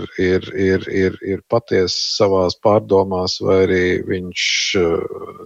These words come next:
te nedaudz nodarbojās ar priekšvēlēšanu kampaņu.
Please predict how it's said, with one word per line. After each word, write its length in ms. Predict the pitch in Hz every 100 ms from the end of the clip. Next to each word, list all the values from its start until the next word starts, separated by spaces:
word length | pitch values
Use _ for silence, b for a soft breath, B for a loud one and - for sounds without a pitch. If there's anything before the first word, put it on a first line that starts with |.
| _
te 220 | 90 90 92
nedaudz 640 | 104 98 90 87 - -
nodarbojās 680 | 110 90 85 92 90 90 -
ar 100 | 92
priekšvēlēšanu 800 | 101 - - 92 92 - 101 110
kampaņu. 440 | 165 156 - -